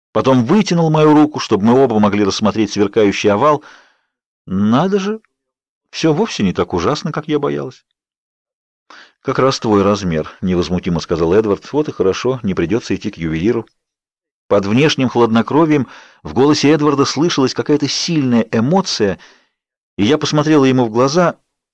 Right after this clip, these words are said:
Несмотря на сдержанное выражение лица, в них горело то же самое чувство.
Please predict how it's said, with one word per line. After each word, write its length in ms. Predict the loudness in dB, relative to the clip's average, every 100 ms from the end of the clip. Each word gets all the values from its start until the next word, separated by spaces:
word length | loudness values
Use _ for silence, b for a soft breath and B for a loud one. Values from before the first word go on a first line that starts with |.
| _ _ _ -2
Несмотря 560 | 0 2 0 2 2
на 140 | 4 2
сдержанное 540 | 2 0 2 2 2
выражение 480 | 2 2 2 2 2
лица, 360 | 2 0 -2 0
в 120 | 0
них 300 | 0 0 -4
горело 520 | 0 2 4 4 2
то 180 | 2 0
же 100 | 0
самое 360 | 0 0 -2
чувство. 460 | -4 -4 -4 -4 -6